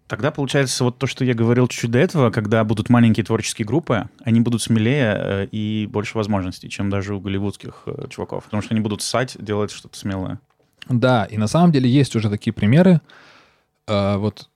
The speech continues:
Speaker 2: э, Иван Твердовский, который снимал, по-моему, без большого бюджета свой первый фильм, и потом его заметили и начали там, м, давать уже больше бюджета на реализацию каких-то проектов. А, но таких людей, опять же, немного.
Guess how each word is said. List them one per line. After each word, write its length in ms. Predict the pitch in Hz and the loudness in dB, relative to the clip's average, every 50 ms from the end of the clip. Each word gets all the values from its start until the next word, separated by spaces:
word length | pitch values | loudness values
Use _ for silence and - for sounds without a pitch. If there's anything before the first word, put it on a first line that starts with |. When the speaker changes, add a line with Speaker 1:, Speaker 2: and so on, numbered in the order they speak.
| _ _ _ _ _ _ _ _ - | _ _ _ _ _ _ _ _ -2
Speaker 2:
э, 180 | 113 107 101 - - 104 | 0 0 0 0 -2 0
Иван 180 | 113 143 170 | 0 0 0
Твердовский, 640 | 170 - 165 151 156 160 156 139 - - - 123 117 | 2 0 0 2 4 2 2 2 -2 -2 -2 -2 0
который 500 | - 117 - 120 113 110 107 107 104 101 | -2 -2 0 0 0 2 2 0 0 -2
снимал, 380 | - - 110 107 107 104 101 | -2 -4 -2 0 0 0 -2
по-моему, 480 | - - 104 104 104 101 101 98 92 87 - _ - | -2 -2 -2 0 0 0 -2 -4 -6 -10 -14 _ -14
без 400 | 123 117 110 107 104 104 107 98 | -12 -10 -8 -8 -6 -6 -4 -2
большого 320 | 107 113 107 - 120 104 | -2 -2 -2 0 -2 -4
бюджета 320 | 101 98 - 156 175 - - | -2 -2 -2 -2 -2 -2 -6
свой 160 | - - 151 | -8 -6 -6
первый 220 | 135 - 143 131 123 | -4 -2 -2 -2 -2
фильм, 240 | - - 120 107 101 | -2 -2 -2 0 0
и 20 | |
потом 280 | 95 104 - 113 104 107 | -2 -2 -4 -2 -2 -2
его 500 | 104 98 98 101 101 101 98 98 95 95 | -2 -2 -2 -2 -2 -2 -2 -2 -4 -4
заметили 420 | 101 107 135 180 202 - 117 110 | -2 0 0 0 0 -2 -2 -4
и 60 | 107 | -2
начали 280 | 110 135 135 - - 101 | -2 -4 -4 -4 -8 -10
там, 140 | - 92 95 87 - - - | -10 -10 -12 -12 -14 -14 -16
м, 480 | 107 101 101 98 98 98 98 90 78 - - - - - 113 110 110 | -16 -14 -12 -10 -10 -10 -10 -10 -12 -16 -20 -20 -20 -14 -10 -6 -2
давать 260 | 107 110 113 123 117 | 0 0 0 0 -2
уже 100 | 113 113 | -2 -4
больше 260 | 110 113 107 - - 98 | -2 -2 -2 -4 -4 -6
бюджета 300 | 104 104 147 151 - 117 | 0 0 0 0 0 -2
на 40 | 107 | -2
реализацию 400 | 101 95 95 123 127 - - _ | -2 -2 0 0 -2 -2 -6 _
каких-то 420 | - - - - - 101 101 101 | -16 -16 -14 -12 -10 -10 -8 -10
проектов. 440 | 98 - - 113 110 - - 92 - _ _ _ - - _ _ _ _ _ _ _ _ _ _ - | -8 -4 -2 -2 -2 -2 -6 -16 -16 _ _ _ -20 -20 _ _ _ _ _ _ _ _ _ _ -4
А, 720 | 123 113 110 110 110 110 107 107 107 107 107 107 101 95 | -2 -2 0 0 0 -2 -2 -2 -2 -2 -2 -2 -4 -4
но 140 | 98 113 117 | -4 -6 -6
таких 260 | - - - 147 - | -6 -6 -8 -4 -2
людей, 160 | 139 143 143 | 0 0 0
опять 160 | 135 - 127 110 | 2 0 -2 -2
же, 60 | 110 | 0
немного. 440 | 113 113 127 139 135 117 95 82 | 0 2 2 2 2 0 -2 -4